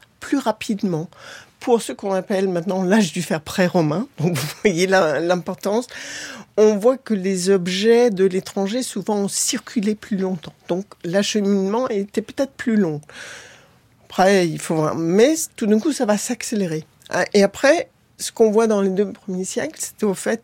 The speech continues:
il y a l'une des tombes les plus riches de tout le nord de l'Europe, à Hautbu, où on a fouillé maintenant aussi à côté, on a des grandes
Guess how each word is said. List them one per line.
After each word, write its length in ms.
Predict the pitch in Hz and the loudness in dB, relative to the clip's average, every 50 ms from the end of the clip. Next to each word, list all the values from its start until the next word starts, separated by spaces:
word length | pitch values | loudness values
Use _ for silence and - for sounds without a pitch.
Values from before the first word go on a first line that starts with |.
| - | -8
il 180 | - 175 175 180 | -10 -8 -6 -4
y 80 | 170 175 | -2 -2
a 200 | 175 175 - - - - - - - - - - | -2 -4 -6 -8 -12 -18 -20 -18 -20 -20 -12 -4
l'une 240 | 190 196 247 247 240 | 0 4 4 6 6
des 120 | 208 202 | 4 4
tombes 280 | - - 202 202 202 175 | 2 2 2 2 2 2
les 80 | 185 | 0
plus 220 | 156 - - 180 170 | -6 -6 -4 -2 0
riches 440 | 165 202 269 285 - - - - 175 | 2 2 2 2 0 -2 -4 -4 -4
de 320 | 151 147 160 156 156 160 | -2 0 0 0 0 -2
tout 220 | 156 - - 311 | -4 -2 0 2
le 80 | 277 262 | 4 4
nord 200 | 220 202 185 170 | 4 4 2 2
de 100 | 170 170 | 0 -2
l'Europe, 560 | 156 160 147 143 147 151 170 - - _ - - - | 0 -2 -2 -2 -4 -4 -4 -6 -8 _ -18 -10 -8
à 220 | 170 160 165 - - | -6 -6 -6 -4 0
Hautbu, 640 | - 220 214 180 165 185 185 202 233 285 - - _ _ _ _ _ - | 2 4 4 2 0 -4 -4 -4 -6 -6 -8 -14 _ _ _ _ _ -2
où 60 | 269 | 0
on 200 | 302 311 277 240 | 2 2 2 2
a 80 | 220 202 | 2 0
fouillé 380 | - - - 208 202 220 220 | 0 -2 -2 0 2 2 2
maintenant 380 | 208 180 175 - 202 190 180 170 | 2 2 0 -2 -4 -4 -4 -4
aussi 360 | 165 160 - - 180 165 - - | -6 -6 -6 -8 -8 -8 -8 -10
à 60 | - | -12
côté, 460 | 147 - - 151 151 - - 196 247 277 | -10 -6 -6 -8 -6 -6 -6 -6 -6 -6
on 120 | 180 160 151 | -6 -4 -4
a 80 | 147 | -2
des 140 | 139 139 139 | -2 -4 -6
grandes 340 | - - 156 165 165 160 | -6 -4 -2 -2 -2 -2